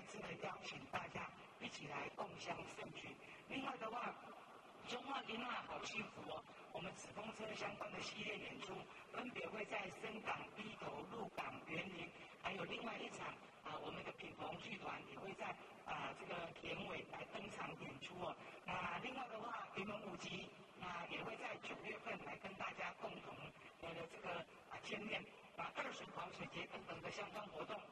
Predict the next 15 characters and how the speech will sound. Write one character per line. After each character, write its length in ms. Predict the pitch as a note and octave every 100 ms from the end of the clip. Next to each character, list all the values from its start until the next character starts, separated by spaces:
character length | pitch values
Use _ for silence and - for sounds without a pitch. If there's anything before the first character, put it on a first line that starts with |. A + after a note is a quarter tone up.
| F#3+
欢 100 | G#3
迎 140 | F3 C#3
我 80 | C#3
们 80 |
的 80 | D#3+
乡 80 | F3+ F3
亲 200 | F3+ F3 - - -
一 100 | A#3+
起 180 | - -
来， 240 | - - - - -
啊， 80 | -
共 240 | - F3+ -
度 180 | G3+
一 120 | F3 -
个 180 | D3+